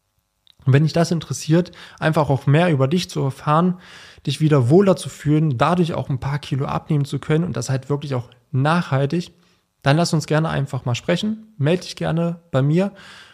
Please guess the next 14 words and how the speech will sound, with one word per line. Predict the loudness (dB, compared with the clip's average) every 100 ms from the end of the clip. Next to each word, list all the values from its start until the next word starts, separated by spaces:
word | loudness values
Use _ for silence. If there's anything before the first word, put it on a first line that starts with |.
| _ _
ob | -2 0
über | 0 0
die | 2
Webseite | 0 0 0 0 0 -2 0
oder | 2 2
wenn | 2
du |
mich | 2 0 -2
einfach | -4 -4 -8 -10 _ _ -2
gerne | 0 0
anschreiben | 0 -2 -2 -4 0
möchtest, | -2 -2 -8 -10 _ _ _ _
tu | -4 -4
das. | -2 -6